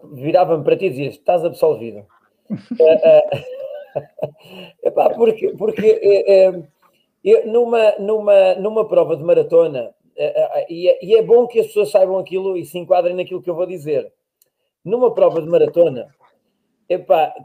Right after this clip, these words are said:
tanto se me dava ter o meu treinador ao lado como não. A maratona parte e o treinador só o vê chegar no fim. Epá,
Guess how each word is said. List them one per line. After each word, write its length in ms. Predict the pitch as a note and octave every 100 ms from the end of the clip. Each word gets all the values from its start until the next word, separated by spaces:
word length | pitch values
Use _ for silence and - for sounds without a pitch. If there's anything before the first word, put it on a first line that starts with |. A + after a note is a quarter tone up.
| _
tanto 240 | F#3+ F#3+
se 120 | - F#3+
me 140 | F#3
dava 320 | F3 F#3 F#3+
ter 180 | G3 G3
o 60 | F#3
meu 140 | F#3+
treinador 420 | F#3+ F#3 F3 F3+
ao 100 | F3
lado 260 | F3+ E3+ C#3+
como 180 | F3 F#3+
não. 320 | F3+ D3+ B2+ _ _ _ _ _
A 80 | E3+
maratona 500 | D#3+ G3 F#3+ G3 F3
parte 460 | - G3 A3+ - A3+ A3 -
e 140 | F3
o 80 | F3+
treinador 340 | G3+ F#3+ G#3
só 180 | G#3 A3+
o 60 | G3
vê 140 | A3
chegar 240 | - G#3+
no 120 | A3 G3+
fim. 360 | E3+ E3 A#2 _ - F#3 - _
Epá, 520 | - A#4 D4+ A#3+ D3+